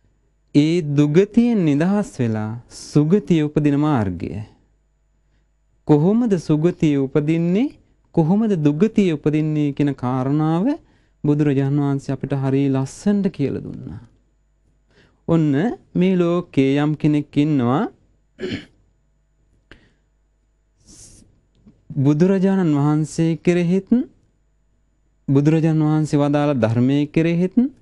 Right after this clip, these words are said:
ශ්‍රාවක සංඝ රත්නය කෙරෙහිත් ඇතිවෙච්ච ශ්‍රද්ධාව ඒ කෙනාගේ හිත තුළ තියෙනවා. ශ්‍රද්ධාය සමන්නාගතෝ හෝති. එයා තුළ මොකද්ද තියෙන්නේ?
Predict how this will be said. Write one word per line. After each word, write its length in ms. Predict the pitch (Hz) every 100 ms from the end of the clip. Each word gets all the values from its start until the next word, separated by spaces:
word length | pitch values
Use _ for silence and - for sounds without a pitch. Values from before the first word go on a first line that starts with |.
| _ _ _ -
ශ්‍රාවක 460 | - 143 160 214 202
සංඝ 320 | 180 160 156
රත්නය 380 | 151 147 160 156
කෙරෙහිත් 500 | 147 156 156 156 -
ඇතිවෙච්ච 500 | 147 139 151 151 - 226 320 _ _ _ -
ශ්‍රද්ධාව 640 | - 156 170 185 240 254
ඒ 140 | 240 208
කෙනාගේ 420 | 180 175 170 165
හිත 140 | 156 151
තුළ 240 | 175 226
තියෙනවා. 500 | - 165 151 - 131 120 _ _ _ _ _ _ _ _ _ _ _ _ -
ශ්‍රද්ධාය 720 | - 139 143 160 208 214 185
සමන්නාගතෝ 880 | 156 143 147 156 147 139 131 160 208
හෝති. 460 | 196 151 139 - 123 _ _ _ _ _ _ -
එයා 180 | 143
තුළ 160 | 131 135
මොකද්ද 300 | 131 139 131
තියෙන්නේ? 460 | 135 135 135 165